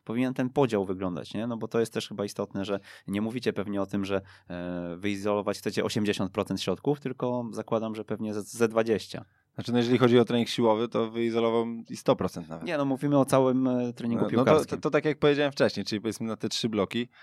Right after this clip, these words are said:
Speaker 1: Mhm.
Speaker 2: no to jest, jeżeli jesteśmy w stanie, powiedzmy, w piłce seniorskiej nie trzeba,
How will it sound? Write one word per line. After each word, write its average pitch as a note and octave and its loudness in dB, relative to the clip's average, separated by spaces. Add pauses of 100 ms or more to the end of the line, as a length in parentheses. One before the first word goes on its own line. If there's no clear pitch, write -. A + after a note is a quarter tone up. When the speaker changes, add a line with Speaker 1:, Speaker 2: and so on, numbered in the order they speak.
(160)
Speaker 1:
Mhm. A2 -16
Speaker 2:
no G#2 -2
to A#2 6 (140)
jest, - -8
jeżeli A#2 4
jesteśmy C3 -2
w - -8
stanie, G#2 -2
powiedzmy, F#2+ -12
w - -20
piłce C#3+ -2
seniorskiej B2+ -2
nie A#2 -4
trzeba, G2 0